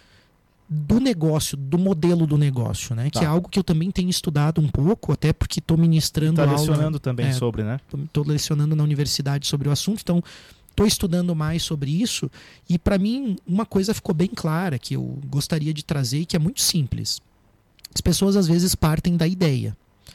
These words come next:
Speaker 1: né? Então, tipo assim, parte, ah, eu vou fazer uma pizzaria com pizza quadrada porque não tem,
Speaker 2: Uhum.
Speaker 1: e daí a borda vai ser de catupiry da Holanda lá, sei
Speaker 2: Uhum.
Speaker 1: lá. Ah, nossa, é inovação. Tá, tudo bem, é uma inovação.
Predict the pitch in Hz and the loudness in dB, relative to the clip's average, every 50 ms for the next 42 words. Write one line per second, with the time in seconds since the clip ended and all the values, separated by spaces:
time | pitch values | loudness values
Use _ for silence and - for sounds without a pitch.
0 | - - - - - - - _ - 131 127 131 147 156 - 151 151 165 - - | -20 -20 -20 -20 -20 -20 -12 _ -4 -2 0 0 0 0 0 0 -2 -2 -2 0
1 | - 170 - - 170 156 - - 160 170 160 - 196 190 175 151 135 131 160 160 | 0 0 2 2 2 2 2 2 0 0 0 2 2 4 4 4 2 2 0 -2
2 | - 196 180 160 135 139 151 165 180 190 190 180 175 170 165 160 156 151 147 143 | 0 0 0 0 0 0 0 2 2 0 0 0 0 0 -2 -2 -2 -2 -2 -4
3 | 143 139 135 135 131 127 127 - - 151 - - - 151 123 123 143 175 202 220 | -4 -4 -4 -4 -4 -4 -6 -6 -6 -4 -2 -2 -2 -2 -2 -2 0 0 0 0
4 | - - - 156 - - 190 - - - - - - 165 151 143 143 214 214 190 | 0 -2 -6 -6 -4 -4 -4 -2 -2 -4 -2 -2 -2 -2 0 0 -2 -2 -2 -2
5 | 196 170 196 190 - - 156 - 185 165 170 170 - - - 147 156 180 202 214 | 0 2 2 2 2 0 0 2 2 4 4 4 2 2 0 0 2 2 2 2
6 | 208 202 190 - - - - 131 135 113 113 156 160 165 151 151 151 156 175 175 | 2 0 -2 -4 -6 -6 -4 -4 -4 -2 0 0 0 2 2 2 2 2 2 2
7 | 165 151 147 143 165 180 175 185 175 170 170 156 - - 156 156 170 180 151 156 | 2 2 2 2 2 2 0 0 0 2 2 2 2 2 2 2 2 0 -2 -4
8 | 151 139 - 156 151 - - - 151 143 143 165 165 190 190 196 180 160 151 156 | -6 -6 -4 -6 -6 -6 -2 0 0 2 2 2 2 2 4 4 4 4 4 4
9 | 147 139 131 117 107 104 104 - - - - - - 117 113 117 120 135 175 202 | 2 2 0 -2 -4 -6 -8 -6 -2 -2 0 0 0 0 0 0 0 2 4 4
10 | 202 160 143 156 175 170 - 147 156 185 220 220 302 277 - - 208 175 131 104 | 4 4 4 4 4 2 2 2 2 4 4 2 2 0 0 2 2 2 0 0
11 | - - - - - - - 427 381 - - 135 170 185 202 254 262 226 151 135 | -4 -14 -20 -20 -18 -12 -8 -6 -6 -4 -4 -2 -2 0 0 0 0 0 0 0
12 | 151 196 226 220 190 165 156 151 135 131 131 - - - - 151 | 0 0 2 2 2 4 4 2 2 0 -2 -2 -2 -4 -6 -6